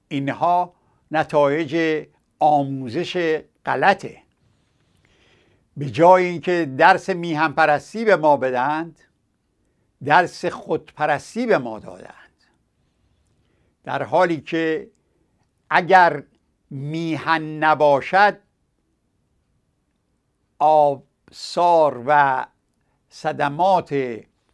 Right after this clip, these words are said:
نبودن میهن بر یکایک افراد جامعه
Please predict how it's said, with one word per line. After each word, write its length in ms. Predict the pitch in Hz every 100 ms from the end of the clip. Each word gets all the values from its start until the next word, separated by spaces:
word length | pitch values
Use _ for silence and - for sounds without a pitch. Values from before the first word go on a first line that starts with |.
| _ _ _ _ _ 139
نبودن 580 | 147 139 135 117 175 185
میهن 640 | 165 131 - 160 165 151 - _ _ _ -
بر 320 | 127 151 151
یکایک 920 | 139 131 143 151 151 147 139 123 101 196
افراد 520 | 147 - 165 156 143
جامعه 840 | 123 117 135 127 120 131 160 160